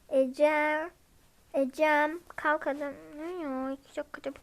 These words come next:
kalk hadi kalk hadi ne? Anne benim şu kafam var. Tamam yatalım.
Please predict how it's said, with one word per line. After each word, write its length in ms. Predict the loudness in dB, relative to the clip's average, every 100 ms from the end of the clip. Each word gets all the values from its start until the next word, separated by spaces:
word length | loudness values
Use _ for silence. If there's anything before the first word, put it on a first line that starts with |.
| _
kalk 320 | -4 -4 -4
hadi 160 | -6 -6
kalk 320 | -6 -6 -4
hadi 280 | -6 -4 -4
ne? 260 | -4 -6 -8 -16 -20 -20 -20 _ -20 -20 -20 _ -20 -18
Anne 240 | -14 -12 -10
benim 200 | -12 -16
şu 140 | -20 -20
kafam 300 | -20 -20 -20
var. 280 | -18 -20 -20 -20 -20 -20 -16
Tamam 360 | -10 -8 -6
yatalım. 540 | -8 -10 -12 -12 -10